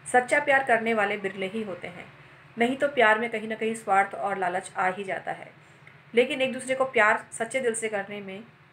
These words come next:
इंसान कुछ भी नहीं देखता है। लेकिन मैं एक चीज़ आपको बोलूँगी कि आपको पहली चीज़ तो, क्योंकि प्यार कहीं क्षणिक तो नहीं है, कहीं आवेश तो नहीं है,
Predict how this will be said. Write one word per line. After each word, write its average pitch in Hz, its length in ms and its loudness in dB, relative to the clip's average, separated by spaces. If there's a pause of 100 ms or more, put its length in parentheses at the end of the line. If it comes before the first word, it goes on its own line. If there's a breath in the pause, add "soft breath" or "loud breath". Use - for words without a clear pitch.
(640)
इंसान 226 300 2
कुछ 233 220 -4
भी 240 120 -6
नहीं 214 140 -4
देखता 185 280 -8
है। 175 260 -12
लेकिन 226 220 -2
मैं 247 120 -2
एक 240 180 2
चीज़ 262 140 -2
आपको 226 240 0
बोलूँगी 185 420 -12 (560 loud breath)
कि 285 100 -6
आपको 254 500 4 (480)
पहली 247 240 6
चीज़ 277 240 -6
तो, 294 120 -2 (300)
क्योंकि 277 200 -6
प्यार 247 640 4
कहीं 277 220 -4
क्षणिक 254 400 0
तो 294 100 -4
नहीं 277 240 -4
है, 220 260 -8
कहीं 233 180 -2
आवेश 220 420 2
तो 277 120 -2
नहीं 247 240 -4
है, 202 180 -8